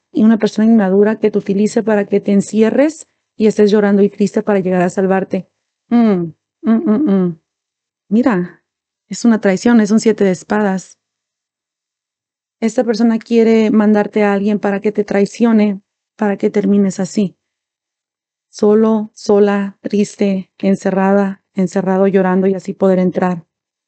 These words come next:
Tu fuerza espiritual es muy fuerte. Esta persona no cuenta con la protección que tú tienes espiritual. <laughs> Esta persona creo que no se ha dado cuenta de que todo lo que te hace tú estás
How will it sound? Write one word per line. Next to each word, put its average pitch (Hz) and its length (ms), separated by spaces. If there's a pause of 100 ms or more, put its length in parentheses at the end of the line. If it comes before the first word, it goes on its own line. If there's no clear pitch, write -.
(560)
Tu 262 180
fuerza 220 360
espiritual 208 480
es 185 100
muy 196 140
fuerte. 180 300
Esta 233 180
persona 220 320
no 220 140
cuenta 208 320
con 202 200
la 196 300 (100)
protección 202 540
que 214 100
tú 208 140
tienes 196 320
espiritual. 190 600 (200)
<laughs> - 400 (880)
Esta 220 220
persona 226 360
creo 220 180
que 220 420
no 214 540
se 220 140
ha 214 40
dado 214 240
cuenta 196 360
de 202 100
que 202 120
todo 196 200
lo 202 140
que 202 100
te 185 140
hace 185 260
tú 190 140
estás 185 400